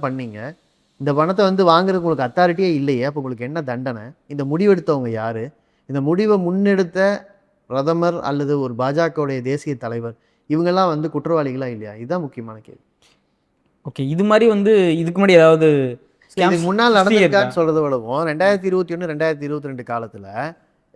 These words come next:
Speaker 1: இந்த மாதிரி ஒரு ஊழல் நடக்கும்போது இதை நம்ம ஏன் கவனிக்கலன்னு பார்க்கணும்.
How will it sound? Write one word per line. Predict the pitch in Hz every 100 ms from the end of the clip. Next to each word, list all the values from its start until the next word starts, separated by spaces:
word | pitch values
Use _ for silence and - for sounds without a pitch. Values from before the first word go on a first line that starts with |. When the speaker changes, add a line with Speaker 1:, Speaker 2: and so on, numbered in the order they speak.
| -
Speaker 1:
இந்த | 156 165 170
மாதிரி | 190 208
ஒரு | 190 170
ஊழல் | 165 180 160
நடக்கும்போது | 139 147 143 120 117 156
இதை | 143 139
நம்ம | 135 165 185
ஏன் | 196 170
கவனிக்கலன்னு | 151 185 190 160 156
பார்க்கணும். | 135 110 101